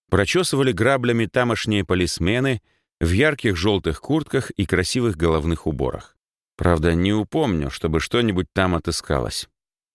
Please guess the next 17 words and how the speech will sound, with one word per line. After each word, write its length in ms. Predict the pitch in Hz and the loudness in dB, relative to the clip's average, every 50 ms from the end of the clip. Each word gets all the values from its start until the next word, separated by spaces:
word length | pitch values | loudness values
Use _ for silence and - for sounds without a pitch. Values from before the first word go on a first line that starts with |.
| _ _ _ _ | _ _ _ _
Нет, 480 | - 85 87 82 76 65 57 - - - _ _ _ _ _ _ | 0 0 2 2 2 0 -4 -6 -12 -18 _ _ _ _ _ _
однажды 500 | - 82 101 117 139 156 147 117 107 131 | -2 -2 0 0 0 0 0 0 0 0
нашли 340 | 131 123 113 - - 131 131 | 0 0 0 0 0 0 2
обрывок 440 | 123 110 95 104 107 107 101 95 - | 2 2 0 0 0 0 0 0 -2
старой 320 | - - 107 98 95 92 | -2 -2 0 2 2 0
фотографии, 640 | - - 92 101 104 92 98 90 76 - - 58 57 | 0 -2 -2 0 0 0 2 0 0 -2 -4 -6 -6
с 100 | - - | -6 -6
помощью 400 | - - 82 78 76 - - 90 | -4 -2 -2 -2 -2 -2 -2 -2
которой 400 | - 85 80 - 107 98 95 92 | -2 -2 -2 0 0 2 2 0
и 160 | 87 - 95 90 | 0 -2 -2 -2
раскрутили 640 | 82 80 - - - 87 82 - - 87 80 78 78 | -2 -2 -4 -4 -4 -4 -4 -4 -2 -2 0 0 0
дело. 440 | 73 67 69 71 64 55 53 53 - _ _ _ _ _ _ _ _ _ _ _ _ _ _ _ _ _ _ _ _ _ - | -2 0 -2 -2 -2 -2 -6 -10 -12 _ _ _ _ _ _ _ _ _ _ _ _ _ _ _ _ _ _ _ _ _ 0
У 100 | 101 147 | 2 2
нас 200 | 196 214 214 170 | 4 2 2 2
же 220 | 147 165 180 165 | 2 2 2 2
ситуация 680 | - - - 110 - 107 123 143 - - - - 120 107 | 0 0 -2 0 0 0 0 0 -2 -2 -2 -2 -2 -4
хуже. 440 | - - - 73 67 - 64 58 | -4 -4 -4 -4 -4 -4 -6 -8